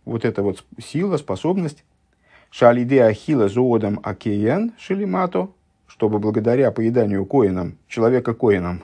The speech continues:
снизу, «саразевах агашми», э, плотского мяса, мяса жертвы, «еоир ахила содом дели эйла», чтобы пробудилось вот это вот вкушение пищи человеком свыше, то есть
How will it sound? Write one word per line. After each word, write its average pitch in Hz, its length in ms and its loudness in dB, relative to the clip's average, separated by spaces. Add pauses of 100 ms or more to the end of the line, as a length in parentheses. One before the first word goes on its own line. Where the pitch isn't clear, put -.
снизу, 117 480 -4 (920)
«саразевах 110 760 2
агашми», 107 600 -4 (1000)
э, - 380 -12 (460)
плотского 104 680 4
мяса, 110 380 -2
мяса 107 360 0
жертвы, 101 460 -4 (960)
«еоир 175 680 4
ахила 165 440 0
содом 165 540 -2
дели 151 440 0
эйла», 101 420 2
чтобы 170 340 -2
пробудилось 117 760 -2
вот 107 160 -4
это 131 220 -2
вот 110 400 -4
вкушение 104 720 -4
пищи 180 380 -6
человеком 110 560 -2
свыше, 165 360 -4
то 135 200 -4
есть - 320 -4